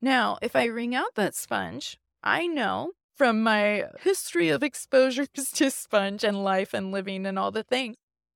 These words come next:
that I could wring out some water. But if I didn't wring out the water, then the water could dry up, right? Like, I also know how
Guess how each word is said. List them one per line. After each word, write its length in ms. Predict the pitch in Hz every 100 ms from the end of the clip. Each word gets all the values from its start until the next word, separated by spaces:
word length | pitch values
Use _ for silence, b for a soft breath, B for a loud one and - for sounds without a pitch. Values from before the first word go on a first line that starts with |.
| -
that 300 | 320 285 -
I 140 | 277
could 380 | 302 294 214 208
wring 220 | 226 220
out 220 | 226 208 -
some 280 | - 190
water. 480 | 202 339 160 98 - - _ _ _ _ -
But 100 | 311
if 120 | 269
I 80 | 262
didn't 420 | 185 302 427 202
wring 200 | 214 196
out 200 | 190 -
the 100 | 185
water, 440 | 135 113 135 294 370
then 120 | 415 440 508
the 80 | -
water 180 | 427 480
could 140 | - 440
dry 100 | 440 466 -
up, 140 | -
right? 360 | 190 196 214 -
Like, 280 | 269 262 -
I 140 | 214
also 360 | 330 381 - 392
know 420 | 320 247 240 269
how 300 | 277 262 233